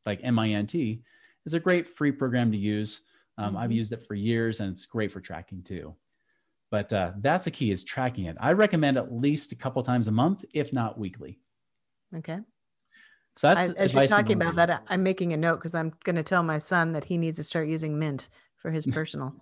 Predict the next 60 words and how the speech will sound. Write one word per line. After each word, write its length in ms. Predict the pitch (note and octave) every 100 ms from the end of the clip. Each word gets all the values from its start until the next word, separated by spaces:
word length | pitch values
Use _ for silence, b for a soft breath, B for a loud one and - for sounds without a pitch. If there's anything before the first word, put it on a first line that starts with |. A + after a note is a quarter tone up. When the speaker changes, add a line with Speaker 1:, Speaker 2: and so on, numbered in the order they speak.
| _ _ _ _ _ _
Speaker 1:
It 80 | A#2
Speaker 2:
He'll 160 | D#3+ G#3+
Speaker 1:
is. 40 |
Speaker 2:
probably 240 | G3+ E3+ D#3+
Speaker 1:
And 80 |
Speaker 2:
already 140 | D3+ D#3
Speaker 1:
for 60 |
Speaker 2:
do. 60 | C#3
Speaker 1:
those 120 | E3
Speaker 2:
I'm 40 | E3
Speaker 1:
that 60 |
are 40 | C#3
Speaker 2:
already 140 | E3
doing 140 | B2+
Speaker 1:
app, 80 | C#3+
Speaker 2:
it, 60 | -
Mom. 200 | D3 D#3+ b b _ _ -
Speaker 1:
and 140 | A#2+
for 80 | D#3
those 160 | D3+ C#3
app 300 | C#3+ D#3 -
crazed 320 | D#3 C#3+ -
people, 280 | D3+ D#3+ D3+
there's, 200 | A#2 B2
they 140 | B2+
even 180 | B2+ B2+
have 100 | B2+
an 80 | A#2
app. 320 | F#2 E2 - G#2+
I, 180 | C3 C#3+
I 100 | C3+
don't 140 | D3+
ever 140 | C#3+ C#3
use 140 | C3+
the 120 | B2
app. 160 | A#2 A#2
I 60 | C3
just 120 | B2+
do 80 | B2
the 100 | A2
online 440 | A2 G#2 G#2+ G#2+
thing, 300 | G#2 G#2+ A2+
but, 340 | F#2 F2 - - -
you 80 | F2+
know, 80 |
you 100 | F2+
can 120 | F#2 F#2
do 100 | F#2+
that 160 | -
too. 260 | - E2 E2+ _ _ _ _ _ _ _ _ _ _ _ -
So, 280 | - G#2 G2+
uh, 60 |
Speaker 2:
Excellent. 340 | G2 G#2+ C4+ D#3
Speaker 1:
second 220 | B3+ D#4
thing 400 | - A#2 F#2+ F#2+ -
I'd 160 | B2+ A2+
recommend 480 | A2+ A2 G2 F#2+ F#2
is, 160 | G#2+
uh, 240 | A2+ G#2+ G2+ - G#2+
debt, 400 | A#2 F#2+ -